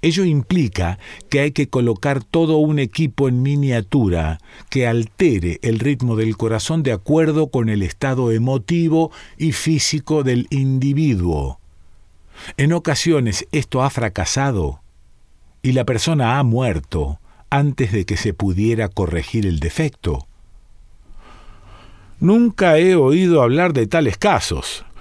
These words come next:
Yo le aseguro que han ocurrido. ¿Y sucede a menudo? De ningún modo. Solo muy raras veces. Bien, entonces correré ese riesgo.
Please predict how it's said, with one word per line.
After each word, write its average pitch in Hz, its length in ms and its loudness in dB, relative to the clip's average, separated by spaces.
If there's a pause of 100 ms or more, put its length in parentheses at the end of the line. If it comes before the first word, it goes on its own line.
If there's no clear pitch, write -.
Yo 113 300 0
le 120 120 2
aseguro 101 540 0
que 92 160 -2
han 95 140 2
ocurrido. 87 760 -2 (720)
¿Y 135 100 -2
sucede 156 440 0
a 135 60 0
menudo? 180 540 0 (460)
De 135 200 2
ningún 170 540 2
modo. 143 760 0 (480)
Solo 156 340 4
muy 170 280 4
raras 101 400 0
veces. - 600 -4 (440)
Bien, - 180 -4 (340)
entonces 139 580 0
correré 107 500 2
ese 87 220 -2
riesgo. 76 640 -4